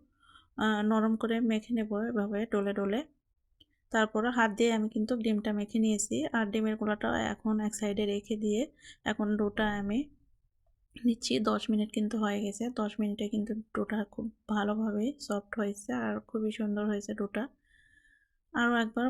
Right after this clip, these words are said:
খুব ভালো করে আমি মথে নিয়ে এখান থেকে একটা লেচি কেটে নিচ্ছি, নিয়ে একটা রুটি বেলা পিঁড়ির উপরে আমি নিয়ে নিচ্ছি। ঠিক যেভাবে আমরা রুটি বেলে নেই, ঠিক সেইভাবেই কিন্তু এ একটা রুটি আমি তৈরি করে নিচ্ছি। প্রথমে এখানে ময়দা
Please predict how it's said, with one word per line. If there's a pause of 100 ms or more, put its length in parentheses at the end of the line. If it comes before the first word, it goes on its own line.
খুব
ভালো
করে
আমি (100)
মথে
নিয়ে (120)
এখান (120)
থেকে (340)
একটা
লেচি
কেটে (100)
নিচ্ছি, (180)
নিয়ে (120)
একটা (560)
রুটি
বেলা
পিঁড়ির
উপরে
আমি
নিয়ে
নিচ্ছি। (1160)
ঠিক (120)
যেভাবে
আমরা
রুটি
বেলে
নেই, (140)
ঠিক
সেইভাবেই
কিন্তু (240)
এ (240)
একটা (100)
রুটি (100)
আমি
তৈরি
করে
নিচ্ছি। (120)
প্রথমে (420)
এখানে (100)
ময়দা